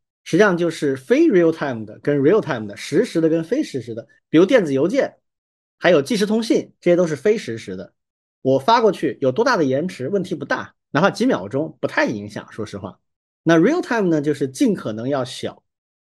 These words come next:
Real Time 这个词其实上也是一个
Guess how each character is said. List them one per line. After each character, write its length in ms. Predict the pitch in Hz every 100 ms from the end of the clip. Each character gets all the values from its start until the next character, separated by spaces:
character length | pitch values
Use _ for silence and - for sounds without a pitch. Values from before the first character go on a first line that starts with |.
| _ _ _
Real 180 | 214 294
Time 200 | 269 214
这 80 | 196
个 80 |
词 240 | 170 - 156
其 180 | - 175
实 60 |
上 240 | 226 170 123
也 160 | 90
是 240 | - 214 147
一 120 | 131
个 480 | 160 147 123 113